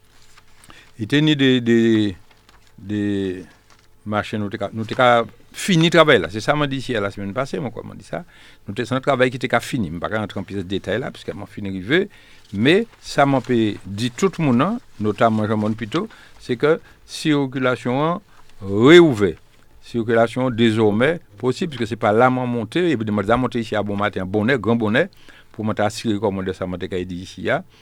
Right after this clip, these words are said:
Et puis, donc, euh, là, ça va, y ouvre. Mais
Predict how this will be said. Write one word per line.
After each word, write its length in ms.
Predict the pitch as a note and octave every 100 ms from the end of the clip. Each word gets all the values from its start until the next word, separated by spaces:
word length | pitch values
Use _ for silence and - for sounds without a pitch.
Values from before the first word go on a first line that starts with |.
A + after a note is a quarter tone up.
| - - - -
Et 140 | A2+
puis, 260 | A2 A#2 G#2
donc, 320 | A2+ A2+ A2+
euh, 680 | G2+ G2 F#2+ F2+ F2 E2 E2 - - _ -
là, 320 | G2 B2+ D#3+ -
ça 240 | - C#3
va, 140 | A2 G#2
y 80 | C3
ouvre. 180 | F#2+ E2
Mais 260 | B2 E3+